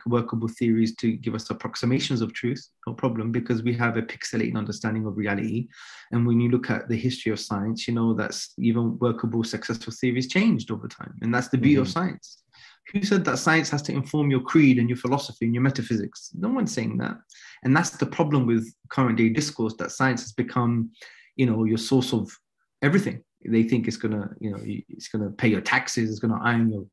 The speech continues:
Speaker 1: your, your, your shirt, it's gonna get you married, and it's gonna tell you how to, you know, treat your wife. With all due respect, science is a domain, and it has its domain of knowledge. It's a domain of knowledge. So
Speaker 2: And it doesn't have an ought either.
Speaker 1: Yeah, I mean, it can inform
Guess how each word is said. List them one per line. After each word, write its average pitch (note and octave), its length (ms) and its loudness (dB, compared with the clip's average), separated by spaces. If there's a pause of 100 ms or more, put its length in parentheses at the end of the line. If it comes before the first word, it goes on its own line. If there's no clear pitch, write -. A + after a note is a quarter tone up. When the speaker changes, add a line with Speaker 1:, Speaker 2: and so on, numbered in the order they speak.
(160)
Speaker 1:
your, G2 140 -10 (180)
your, - 240 -10
your - 80 -10
shirt, A#2 420 2
it's - 140 -18
gonna A2 180 -4
get A2+ 140 0
you G#2+ 120 -4
married, A2 440 2
and F#2 180 -6 (380)
it's A#2+ 140 -2
gonna A2+ 180 4
tell B2 180 2
you A#2 160 4
how A#2 140 0
to, A2+ 180 -2
you A2+ 240 4
know, A2 380 -4
treat C3 180 0
your B2 140 2
wife. C#3+ 280 0 (200)
With C#3 80 2
all D3+ 100 4
due A#2 100 0
respect, A#2+ 460 -2 (460)
science C#3+ 360 2
is C3+ 60 0
a C#3 80 4
domain, C3 580 4
and A2+ 140 -4
it A2 80 -8
has B2+ 220 -2
its - 140 -4
domain C#3 580 2
of A#2 100 -6
knowledge. D3+ 220 0
It's - 140 -8
a - 40 -2
domain C#3 240 2
of D3 100 -4
knowledge. F3 360 0
So A#2+ 260 2
Speaker 2:
And A2+ 100 2
it A2 80 0
doesn't B2+ 240 6
have B2 200 4
an A2 80 8
ought G#2 360 4 (360)
either. G2 360 0 (1500)
Speaker 1:
Yeah, F3 420 4
I D3+ 100 0
mean, D#3+ 160 6
it D3 120 0
can C3+ 120 0
inform C3+ 640 2